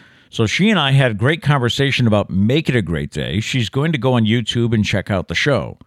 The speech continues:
If you're here this morning, welcome." Meanwhile, a sweet elderly lady behind me asked, "Pete Braley? I thought he had died."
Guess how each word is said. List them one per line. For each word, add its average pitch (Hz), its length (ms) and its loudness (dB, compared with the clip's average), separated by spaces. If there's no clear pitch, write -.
If 120 180 -2
you're 107 120 0
here 151 180 2
this 95 200 -10
morning, 101 280 -6
welcome." 170 360 -4
Meanwhile, 151 500 0
a 117 120 0
sweet 233 500 -6
elderly 165 520 0
lady 127 320 0
behind 143 440 0
me 110 120 4
asked, 104 380 0
"Pete 190 220 -4
Braley? 202 420 0
I 220 140 0
thought 127 280 0
he 131 140 0
had 147 140 -2
died." 170 440 -2